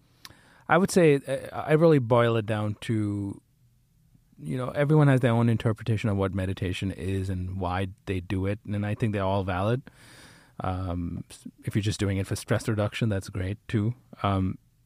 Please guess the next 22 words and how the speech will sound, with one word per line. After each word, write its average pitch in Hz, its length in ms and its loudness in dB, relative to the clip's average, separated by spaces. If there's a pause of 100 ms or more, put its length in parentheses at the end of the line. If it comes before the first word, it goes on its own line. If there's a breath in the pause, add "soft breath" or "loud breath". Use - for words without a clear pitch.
(160)
I, 131 140 -4 (100)
I 175 160 4
think 180 220 0
of 165 120 2
it 147 100 4
as 127 180 4
just 127 280 0
being, 117 260 2
um, 104 360 -2 (960)
in 143 100 6
this 160 140 4
world 127 280 8
that's 117 120 2
moving 107 360 2
too 123 160 4
fast, 101 520 -4 (380 soft breath)
too 127 160 2
loud, 98 460 2 (540 soft breath)
with - 240 -4 (160)
too 143 140 6
much, 117 380 2 (140)
um, 95 580 -4